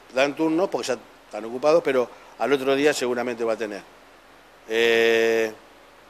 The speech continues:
nada, con, y, y va a la hora y se, y se agiliza y no se amontona porque el tema es ese.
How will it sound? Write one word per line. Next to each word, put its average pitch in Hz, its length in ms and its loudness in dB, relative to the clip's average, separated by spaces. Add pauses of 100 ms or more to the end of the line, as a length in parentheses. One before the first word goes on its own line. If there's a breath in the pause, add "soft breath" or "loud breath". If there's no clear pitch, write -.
(400)
nada, 127 380 2
con, 117 160 -4
y, 120 380 -8
y 127 40 -4
va 151 220 4
a 160 40 2
la 147 160 4
hora 180 300 6
y 139 200 -4
se, 127 180 -2
y 131 80 -4
se 143 100 2
agiliza 151 500 -2
y 139 40 2
no 139 80 0
se 135 120 -2
amontona 147 500 0
porque 117 340 -4 (760)
el 110 180 -10
tema 139 220 0
es 131 100 -2
ese. 110 260 -4